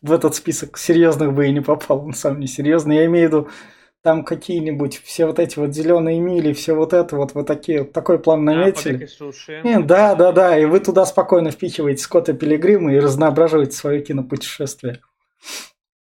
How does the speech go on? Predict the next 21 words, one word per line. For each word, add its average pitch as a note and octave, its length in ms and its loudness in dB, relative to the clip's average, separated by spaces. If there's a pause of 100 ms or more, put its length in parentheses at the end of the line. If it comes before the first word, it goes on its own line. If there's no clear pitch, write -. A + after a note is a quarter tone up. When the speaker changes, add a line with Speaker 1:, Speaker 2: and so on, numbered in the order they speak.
Speaker 2:
Да, A2 300 -20 (260)
и C3+ 140 -18
Speaker 1:
И G3+ 360 2
Speaker 2:
я C3 120 -10
думаю, C3 300 -20
что C3 200 -20
если C3 300 -20 (160)
будете C3+ 320 -20
смотреть, C#3 520 -18
то B2+ 260 -14
и, - 160 -18
Speaker 1:
И, D#3+ 80 -4
Speaker 2:
и C#3 240 -12 (140)
Speaker 1:
и G3+ 80 -2
Speaker 2:
если F3+ 220 2
пе-, E3 200 -12
понравится E3+ 440 -12
пять D#3 240 -18
минут, G3 300 -16
то D3 140 -12
Speaker 1:
Да. C3 40 -20